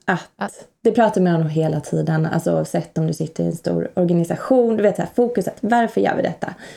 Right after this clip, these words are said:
Speaker 2: Mm.
Speaker 1: Varför ska vi, eh, varför har vi, eh, liksom, vad är argumentet för, varför ska vi göra detta? Varför ska ta, vi ta detta beslutet?
Speaker 2: Mm.
Speaker 1: Och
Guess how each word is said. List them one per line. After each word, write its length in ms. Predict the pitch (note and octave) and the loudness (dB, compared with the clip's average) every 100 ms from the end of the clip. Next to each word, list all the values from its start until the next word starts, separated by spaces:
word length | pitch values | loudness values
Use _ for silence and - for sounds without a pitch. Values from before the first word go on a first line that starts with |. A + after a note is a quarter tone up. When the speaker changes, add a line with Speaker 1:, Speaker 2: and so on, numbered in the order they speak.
| - | -6
Speaker 2:
Mm. 120 | A3+ A3 | 2 6
Speaker 1:
Varför 680 | G#3 F#3+ F3 E3 - F#3 - - _ - | 6 4 2 0 0 -2 -6 -20 _ -6
ska 160 | F3+ | -2
vi, 400 | E3+ F3 F#3+ F#3+ - | 2 2 2 0 0
eh, 800 | - - - F#3+ F3+ F3 - G3 | -2 -4 -2 -4 -2 -4 -2 0
varför 240 | G3+ F#3 | 0 2
har 120 | E3 | 0
vi, 380 | E3+ E3+ F3 F3 | 0 0 0 0
eh, 640 | D#3+ D#3 D#3 F#3 - - F#3+ | 0 -2 -2 -6 -14 -2 -2
liksom, 220 | F3+ F#3+ | 0 2
vad 100 | G3 | 2
är 60 | F#3+ | 4
argumentet 580 | F3+ F#3+ F3+ F3 F3+ E3+ | 2 4 4 2 0 -2
för, 120 | F3 | 0
varför 280 | G3 F#3+ F3+ | 2 0 0
ska 140 | F3+ | 0
vi 80 | E3+ | 0
göra 100 | F3 | -2
detta? 360 | D#3+ - - | -4 -4 -2
Varför 200 | G3 F#3+ | -2 -2
ska 140 | F#3+ F3+ | -2 -2
ta, 120 | F3+ F3 | -2 -4
vi 200 | F3+ F3 | -2 -2
ta 140 | E3+ D#3+ | 0 -2
detta 240 | D#3+ - | -2 -4
beslutet? 600 | E3+ - F3 - - - - - | -6 -6 -6 -6 -10 -12 -16 -4
Speaker 2:
Mm. 240 | A3+ G3+ | -2 2
Speaker 1:
Och 220 | F#3 F3 | 0 0